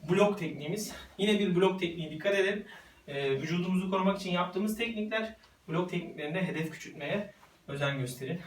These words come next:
Şimdi tekniğimizi göstereceğim. Yadan barayla başladım.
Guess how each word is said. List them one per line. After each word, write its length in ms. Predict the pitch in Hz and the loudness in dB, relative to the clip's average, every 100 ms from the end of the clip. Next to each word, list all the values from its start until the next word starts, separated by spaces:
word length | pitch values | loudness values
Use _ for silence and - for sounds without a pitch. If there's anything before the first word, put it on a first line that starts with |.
| - - | -14 -4
Şimdi 320 | 208 202 185 | 2 2 2
tekniğimizi 500 | 175 170 151 143 143 | 0 0 -4 -4 -2
göstereceğim. 480 | 139 143 131 156 185 - - - - - - - - _ - - - - - _ 165 | -2 -2 -2 0 -2 -4 -16 -20 -20 -20 -20 -20 -20 _ -20 -20 -20 -20 -20 _ -2
Yadan 300 | 170 170 151 | 2 2 2
barayla 300 | 143 139 143 | 0 0 0
başladım. 360 | 147 151 - | -2 -2 -2